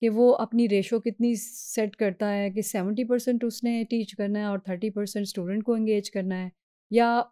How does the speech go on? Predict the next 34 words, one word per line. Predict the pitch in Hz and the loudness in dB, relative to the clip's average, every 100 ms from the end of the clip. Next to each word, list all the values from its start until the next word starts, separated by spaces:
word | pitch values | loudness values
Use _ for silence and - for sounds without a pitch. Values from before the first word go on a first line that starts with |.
| 196 | -2
हंड्रेड | 214 220 240 | 2 4 4
परसेंट | 240 233 254 247 233 | 4 2 2 0 2
ही | 262 | 0
टीचर | 254 240 233 | 2 2 2
की | 240 | 4
मर्ज़ी | 226 208 202 | 2 2 0
चलेगी। | 202 202 190 185 196 _ _ _ - | -2 0 0 -2 -6 _ _ _ 0
तो | |
डायरेक्ट | 214 220 233 247 | 4 6 6 4
इंस्ट्रक्शन | 262 247 233 226 247 | 4 2 0 0 2
ये | 240 233 | 4 2
है | 226 | 0
कि | 220 | 0
हर | 226 214 240 269 | 0 2 4 6
एक | 269 262 | 6 4
चीज़ | - 240 220 | 0 -2 0
के | 240 | 0
बारे | 208 185 185 | 0 0 0
में | 180 175 - _ - | -2 -4 -10 _ -6
डायरेक्शन | 190 208 220 - 254 | 0 2 0 0 0
आपको | 247 226 | 0 0
टीचर | 254 233 240 | -2 0 -2
की | 233 233 | 0 2
तरफ | 240 233 | 2 2
से | 254 | 2
मिलती | 226 208 226 226 | 2 0 -2 -2
है। | 208 - _ _ _ _ | -4 -10 _ _ _ _
तो | 226 233 233 233 247 | 6 8 8 6 4
इसमें | 247 233 262 285 | 2 0 2 2
जो | 277 | 2
कॉम्प्लेक्स | 247 240 233 262 254 - | 2 2 4 2 0 0
थिंकिंग | 226 214 254 240 | 0 2 2 2
है, | 208 170 160 _ _ _ _ _ _ _ _ _ _ _ _ _ - | 0 -2 -6 _ _ _ _ _ _ _ _ _ _ _ _ _ -4
अ, | 208 208 202 | 0 2 2